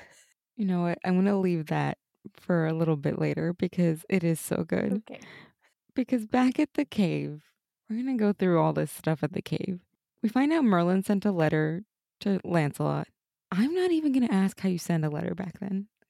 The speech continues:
Speaker 1: okay?
Speaker 2: In a pigeon?
Speaker 1: 'Cause there's no extra people with them to, like, yeah, maybe a pigeon. <laughs> There's no, but you'd have to have a carrier pigeon. Like, regular pigeons don't go <laughs> find people.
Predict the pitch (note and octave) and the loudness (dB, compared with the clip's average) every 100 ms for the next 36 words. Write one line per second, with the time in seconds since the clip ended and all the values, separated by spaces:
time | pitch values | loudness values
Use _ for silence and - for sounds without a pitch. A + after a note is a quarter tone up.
0 | - G#3 G3+ G#3+ _ _ _ _ _ _ | -10 -8 -6 -8 _ _ _ _ _ _
1 | C4+ G#3+ B3 A#3 C4 E4 - _ _ - | -6 -4 -2 0 0 -2 -8 _ _ -10
2 | A#3+ A3+ C#4+ D4 - C#4+ C4+ B3+ A3 G3 | -6 -2 0 -2 -4 -2 0 0 0 0
3 | - D#3+ E3 F3+ - - G3+ F#3+ G#3+ A#3+ | 0 -2 -2 -6 -6 -2 0 -2 -4 -4
4 | G#3 F#3+ A3 A#3+ A3 F#3 - E3+ - A#3 | -4 -4 -4 -4 -4 -6 -4 -8 -4 -4
5 | - - - - - - _ _ C4 C4+ | -4 -8 -16 -16 -20 -20 _ _ -6 -4
6 | C#4 C#4+ - - - - _ _ - D4 | -4 -6 -6 -16 -16 -20 _ _ -2 0
7 | C#4+ D4+ D#4 C#4 A#3 - B3+ A3+ F#3+ G#3 | 0 0 -2 0 -2 0 0 2 0 0
8 | F3+ E3+ F3 F#3+ G#3+ A#3 B3+ A#3+ - A3+ | -2 -2 -4 -2 -2 0 2 0 0 0
9 | G3 G3+ F#3+ G#3 F#3 A3 G3+ - A#3+ - | 2 -2 0 -2 0 -2 0 -2 -2 -4
10 | A3 B3 - A3 | -8 -6 -6 -10